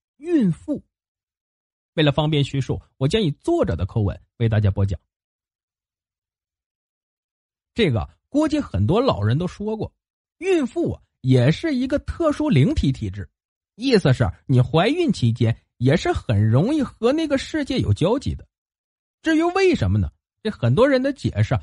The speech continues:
都是不同的。有人觉得孕妇的肚子里面不能称为一个完整的生命，介乎于生死之间的个体。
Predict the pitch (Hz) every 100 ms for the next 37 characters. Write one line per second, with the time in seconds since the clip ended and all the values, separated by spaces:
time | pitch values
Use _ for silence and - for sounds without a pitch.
0 | - 208 214 240 214 - 82 165 _ _
1 | _ _ _ - 151 226 311 - 170 -
2 | - _ 349 330 277 320 262 240 311 262
3 | 139 80 98 - _ _ 311 277 277 -
4 | 277 277 285 277 - 208 120 98 - 185
5 | 220 - _ _ _ _ - 339 277 -
6 | 302 285 311 - 349 370 - 107 214 285
7 | 143 127 113 -